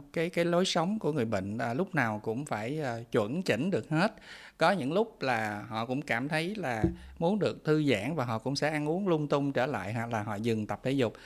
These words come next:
Thì những lúc đó chúng ta cần phải kiên nhẫn. À, chúng ta cũng, à, cái, cái, cái kiểu của người lớn là, à, không nên là dạy bảo mà chúng ta nên là,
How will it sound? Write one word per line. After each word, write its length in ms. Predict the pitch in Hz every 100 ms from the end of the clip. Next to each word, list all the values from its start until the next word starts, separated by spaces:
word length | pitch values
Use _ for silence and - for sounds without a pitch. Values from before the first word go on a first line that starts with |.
| - -
Thì 100 | 120
những 180 | 127 160
lúc 120 | 196
đó 100 | 190 180
chúng 100 | 175
ta 140 | 143
cần 260 | 135 123 113
phải 120 | 117
kiên 220 | - 143 131
nhẫn. 300 | 98 120 202 - - -
À, 160 | 113
chúng 120 | 135
ta 120 | 165 139
cũng, 200 | 143 175 - - _ 165
à, 160 | 127 117
cái, 360 | 160 165 131 127
cái, 120 | 156
cái 200 | 170 180 -
kiểu 200 | 107 143
của 200 | 131 143
người 180 | 139
lớn 340 | 117 139 190 233
là, 200 | 127 110 - - -
à, 180 | 110 107
không 220 | 160 165
nên 340 | 165 156 156
là 320 | 135 110 110 107
dạy 200 | 101 117
bảo 280 | 104 92 160
mà 160 | 139
chúng 160 | 131 165
ta 140 | 147
nên 440 | 147 156 160 156 151
là, 300 | 123 110